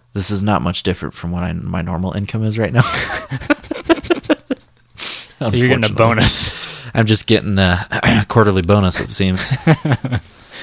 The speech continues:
Speaker 1: Yeah, so, I don't know. I mean, I'm pretty excited 'cause, like, most, most fields aren't being affected, or are,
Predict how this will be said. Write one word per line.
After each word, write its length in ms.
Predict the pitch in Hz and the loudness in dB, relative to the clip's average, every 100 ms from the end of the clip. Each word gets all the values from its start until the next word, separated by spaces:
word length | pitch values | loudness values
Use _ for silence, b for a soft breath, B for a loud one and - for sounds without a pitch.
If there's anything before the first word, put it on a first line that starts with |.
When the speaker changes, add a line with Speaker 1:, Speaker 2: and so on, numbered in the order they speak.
| B B B B B _ _ 113 | B B B B B _ _ 2
Speaker 1:
Yeah, 220 | 117 117 | 4 4
so, 420 | - 120 117 110 98 B B | 2 4 4 2 -4 B B
I 140 | 139 | -4
don't 120 | 143 135 | -2 0
know. 200 | 120 98 B B - - | 0 -2 B B -20 -6
I 80 | 104 | 0
mean, 300 | 110 107 95 B - - | 2 0 -2 B -14 2
I'm 140 | 127 151 | 2 6
pretty 200 | 139 101 | 4 4
excited 440 | - 90 87 90 | 2 0 2 0
'cause, 440 | - 87 82 - - _ _ - | 0 0 2 0 0 _ _ -4
like, 380 | 92 - - - _ _ _ - | -4 -4 -12 -20 _ _ _ -2
most, 460 | 110 131 160 - - - | 4 6 4 0 -4 -6
most 420 | - 113 135 - | 2 4 4 2
fields 520 | - 107 110 123 - - _ _ - - 107 | 2 4 4 2 -2 -4 _ _ -20 -6 -2
aren't 140 | 101 | 2
being 160 | 98 95 | 2 0
affected, 420 | 90 82 - - - | -2 -4 -4 -4 2
or 40 | |
are, 280 | 95 95 95 | 4 4 0